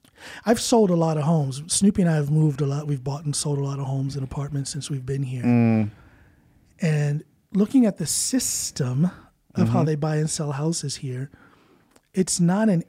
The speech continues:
Speaker 1: airtight thing when it comes to potential corruption, to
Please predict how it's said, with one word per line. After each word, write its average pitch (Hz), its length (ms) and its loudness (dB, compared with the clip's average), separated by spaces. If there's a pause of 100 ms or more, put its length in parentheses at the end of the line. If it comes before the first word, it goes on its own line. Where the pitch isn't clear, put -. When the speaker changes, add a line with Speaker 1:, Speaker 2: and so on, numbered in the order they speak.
(160)
Speaker 1:
airtight 185 840 -4
thing 185 400 0
when 151 100 0
it 151 120 -8
comes 156 380 -2
to 143 260 -4
potential 156 540 -4
corruption, 139 720 -6 (1160)
to 147 760 -2